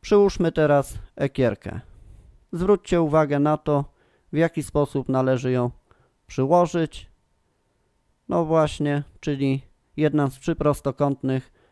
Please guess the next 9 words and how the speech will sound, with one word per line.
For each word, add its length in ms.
ekierki 680
leży 600
na 260
przedłużeniu 880
krótszej 440
podstawy 520
trapezu 600
i 140
rysujemy 680